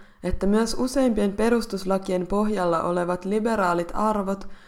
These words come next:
mukaan lukien kansainväliseen lakiin kirjatut ihmisoikeudet, ovat samalla tavalla hankalia demokratian kannalta. Näin on siitä huolimatta, että kyse ei ole samanlaisesta ideologiasta,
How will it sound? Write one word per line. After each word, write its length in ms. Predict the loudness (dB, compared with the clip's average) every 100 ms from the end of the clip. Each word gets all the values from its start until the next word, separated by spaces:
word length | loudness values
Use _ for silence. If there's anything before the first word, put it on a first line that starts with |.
| -12 -6
mukaan 400 | -2 2 4 2
lukien 360 | 0 0 0
kansainväliseen 920 | 2 2 2 2 2 0 2 2 2
lakiin 400 | 0 0 0 -2
kirjatut 460 | 0 0 0 -2 -6
ihmisoikeudet, 1040 | -2 0 0 0 0 0 -2 -2 -2 -4 -10 -12 -20 -8
ovat 240 | 0 2 4
samalla 400 | 2 4 4 4
tavalla 420 | 4 4 4 4
hankalia 600 | 2 0 0 0 0 0
demokratian 680 | 0 0 -4 -8 -8 -8 -6
kannalta. 580 | -6 -6 -6 -8 -10 -14 -16 -20 -20 -20 -20 -20 -20 -2
Näin 260 | 0 0
on 100 | 0
siitä 320 | 0 0 2 2
huolimatta, 720 | 4 4 2 -2 -4 -4 -6 -8 -20 -12
että 220 | -6 2
kyse 360 | 2 2 2 0
ei 140 | 2
ole 160 | 2 4
samanlaisesta 800 | 4 6 2 2 0 0 2 2
ideologiasta, 880 | 2 2 2 0 0 -2 -2 0 0